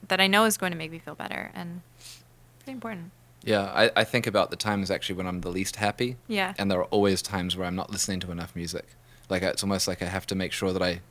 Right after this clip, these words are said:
Speaker 2: I, I make a playlist every
Speaker 1: Yeah.
Speaker 2: little once in a while just so I'm, like, you know, kind of consuming it in a way,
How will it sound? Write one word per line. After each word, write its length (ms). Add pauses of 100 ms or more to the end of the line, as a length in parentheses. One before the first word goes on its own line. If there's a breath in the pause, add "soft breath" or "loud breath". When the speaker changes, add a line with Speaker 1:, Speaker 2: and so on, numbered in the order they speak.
(480 soft breath)
Speaker 2:
I, 240
I 280
make 180
a 40
playlist 640
every 240
Speaker 1:
Yeah. 80
Speaker 2:
little 140
once 240
in 60
a 20
while 220
just 160
so 120
I'm, 140
like, 240 (580 soft breath)
you 80
know, 120
kind 200
of 80
consuming 460
it 100
in 80
a 60
way, 340